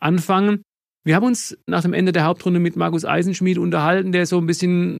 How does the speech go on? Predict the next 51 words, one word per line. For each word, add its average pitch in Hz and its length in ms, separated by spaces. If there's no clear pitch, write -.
gesagt 160 380
hat, 160 120
ja, 156 100
am 156 100
Anfang 170 260
der 160 120
Saison 165 520
hatte 151 140
ich 143 60
nicht 160 120
das - 140
Selbstvertrauen, 165 640
weil 156 140
ich 143 80
halt 151 120
auch 147 100
viele 156 280
Lücken 180 340
füllen 180 240
musste. 180 400
Und 160 140
jetzt 170 180
hinten 180 260
raus 170 340
im 156 100
Jahr 160 160
dreiundzwanzig 160 800
läuft's 156 340
bei 156 120
mir 160 180
deswegen 180 500
so 165 160
gut, 180 320
weil 151 180
ich 147 200
genau 147 340
weiß, 165 400
dass 151 140
ich 147 100
eine 143 240
wichtigere 160 460
Rolle 180 340
spiele 175 460
und 160 80
mehr 143 160
Eiszeit 165 480
habe, 160 400
mehr 147 240
Quality 170 420
Ice 156 280
Time. 160 280